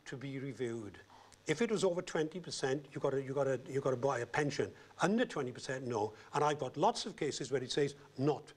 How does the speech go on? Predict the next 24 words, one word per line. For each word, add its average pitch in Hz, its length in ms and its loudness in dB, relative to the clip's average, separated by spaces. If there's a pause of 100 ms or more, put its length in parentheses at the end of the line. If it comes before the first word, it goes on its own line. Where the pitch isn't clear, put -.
twenty - 320 -8
percent 110 460 -12 (400)
or 147 120 4
nineteen 139 560 0
percent. 101 460 -6 (340)
And, 139 320 0
and, 135 300 4
uh, 135 220 4 (500)
and 143 280 2
so 165 200 2
when 185 160 2
it 233 100 2
says 175 240 0
to 165 80 -10
be 160 140 -4
reviewed, 143 440 4
I, 139 420 2
I'm 143 120 2
not 165 160 2
quite 143 220 0
sure 139 220 2
what 135 120 2
happened 131 320 2
there. 117 160 4